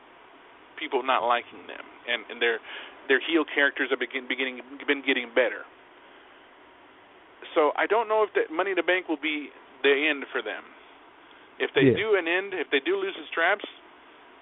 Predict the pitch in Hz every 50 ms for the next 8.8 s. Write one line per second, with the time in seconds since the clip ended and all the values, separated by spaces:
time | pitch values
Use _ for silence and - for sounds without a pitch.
0 | - - - - - - - 165 156 143 127 139 143 143 - 139 127 135 131 131
1 | - 127 120 120 - - - 127 113 117 110 - - - - - - - - -
2 | - - - - - - - - - - - - - - - - - - - -
3 | 208 190 160 151 127 - - - - - 139 160 - - - - - - - -
4 | - - - - _ _ _ - - - - - - - - - - - - -
5 | - - - - - - - - - - - - - - - - - 165 165 151
6 | 127 113 135 180 202 196 190 208 202 175 135 135 165 - 131 131 151 170 170 -
7 | 208 202 180 - 185 180 175 170 165 - _ _ _ _ _ _ _ _ _ _
8 | _ _ _ - - - 156 156 - 190 185 160 - 170 165 156